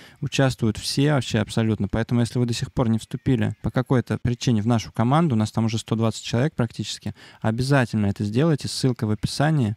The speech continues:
Торгуйте, как обычно, на этой бирже, получаете плюшки в виде трейдинг-бонусов, в виде скидок на комиссии,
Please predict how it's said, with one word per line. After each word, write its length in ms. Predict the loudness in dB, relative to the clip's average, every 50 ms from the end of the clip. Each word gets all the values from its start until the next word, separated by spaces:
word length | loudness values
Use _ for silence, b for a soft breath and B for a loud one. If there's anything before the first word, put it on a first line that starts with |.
| B B
Торгуйте, 480 | B 0 2 2 4 4 2 2 2 0
как 220 | 0 0 0 2
обычно, 400 | 0 2 2 0 -2 -2 -2 0
на 160 | 2 2 2 2
этой 180 | 2 0 0
бирже, 460 | 0 2 0 0 2 0 0 0 0 0
получаете 500 | -2 -2 -2 2 2 2 2 2 0 0
плюшки 400 | 0 2 2 2 2 2 2 2
в 40 | 4
виде 240 | 4 4 4 2
трейдинг-бонусов, 960 | 2 2 2 2 4 4 2 2 2 4 4 4 4 4 2 2 2 0 -2 -2 -4 -10 -12
в 60 | -8
виде 500 | -6 -2 -2 -2 -2 -2 -4 -6 -6 -8 -10 _ -18 -12
скидок 380 | -6 -4 -2 -2 -2 -2 -2
на 80 | -2 -2
комиссии, 720 | 0 0 2 2 2 0 -2 -4 -2 0 0 0 0 -2